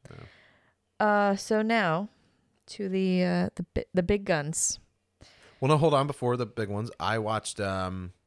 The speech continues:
Speaker 1: a couple weeks back, I watched Excalibur.
Speaker 2: Oh, yeah, you did. I ha-, I
Speaker 1: Um,
Speaker 2: don't know where my little book is, but I had it written
Speaker 1: so
Speaker 2: down.
Speaker 1: being, like, a big Zack Snyder fan, he takes a lot of influence from that. So I thought, like, I, s-, I was just scrolling one day, and I was like, "Eh,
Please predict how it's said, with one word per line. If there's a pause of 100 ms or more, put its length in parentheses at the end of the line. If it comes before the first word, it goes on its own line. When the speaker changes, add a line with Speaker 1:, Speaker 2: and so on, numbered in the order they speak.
(160)
Speaker 1:
a
couple
weeks
back,
I
watched
Excalibur. (100)
Speaker 2:
Oh,
yeah,
you
did. (260)
I
ha-,
I
Speaker 1:
Um,
Speaker 2:
don't
know
where
my
little
book
is,
but
I
had
it
written
Speaker 1:
so
Speaker 2:
down.
Speaker 1:
being,
like,
a
big
Zack
Snyder
fan,
he
takes
a
lot
of
influence
from
that.
So
I
thought,
like,
I,
s-,
I
was
just
scrolling
one
day,
and
I
was
like,
"Eh,